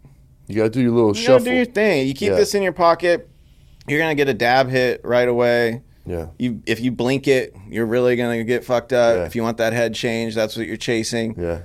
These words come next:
Speaker 2: So that's kinda like your daily. And then I like to smoke a lot of weed joints because, like, it breaks through. Because I smoke so many extracts,
Speaker 1: Yeah.
Speaker 2: the weed is what gets me high.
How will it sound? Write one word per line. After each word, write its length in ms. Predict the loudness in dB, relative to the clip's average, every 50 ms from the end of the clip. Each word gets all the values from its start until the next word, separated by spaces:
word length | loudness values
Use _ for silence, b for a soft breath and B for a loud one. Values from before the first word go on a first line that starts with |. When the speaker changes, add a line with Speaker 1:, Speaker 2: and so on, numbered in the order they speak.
| -16 -12
Speaker 2:
So 120 | -4 0
that's 160 | 0 0 0
kinda 220 | 0 -2 -2 0 0
like 200 | 0 0 -2 -2
your 100 | -4 -4
daily. 640 | -2 0 0 0 0 0 0 0 -2 -2 -4 -6 -8 -8
And 180 | -6 -4 -2
then 480 | -2 -2 -2 -2 -2 -2 -4 -6 -8 b b b b b b b b b -20 -20 -12 -4 -2
I 80 | -2
like 220 | 0 0 0 -2 -2
to 100 | -6 -8
smoke 280 | -6 -4 -4 -4 -2
a 40 | 0
lot 220 | 0 2 2 2 0
of 80 | 0
weed 400 | -2 -2 -2 0 0 0 -2 -2
joints 360 | -2 -2 -2 -2 -2 -2 -6
because, 560 | -6 -10 -6 -4 -2 -2 -2 -4 -6 -12 -16 -18 b b b b b b b b b b b b _ _ _ _ _ _ _ -10
like, 360 | -4 -4 -4 -4 -4 -8 -12 -6
it 160 | -6 -6 -2
breaks 300 | 0 -2 0 -2 -4 -6
through. 420 | -4 0 0 2 2 0 -2 -6 -10 -10
Because 280 | -10 -6 -2 -2 0 0
I 60 | 0
smoke 320 | -2 -2 -2 -2 -2 -2 -2
so 140 | -2 -2 -2
many 180 | -2 -2 -2
extracts, 540 | -2 -2 -2 -4 -4 0 4 4 6 6 4
Speaker 1:
Yeah. 120 | 2 0
Speaker 2:
the 120 | 2 2 0
weed 340 | 0 0 0 2 2 2 0
is 140 | -2 -2 -2
what 120 | -4 -4
gets 220 | -2 -4 -6 -6 -4
me 180 | -4 -2 -2
high. 340 | -2 -4 -6 -8 -10 -14 -16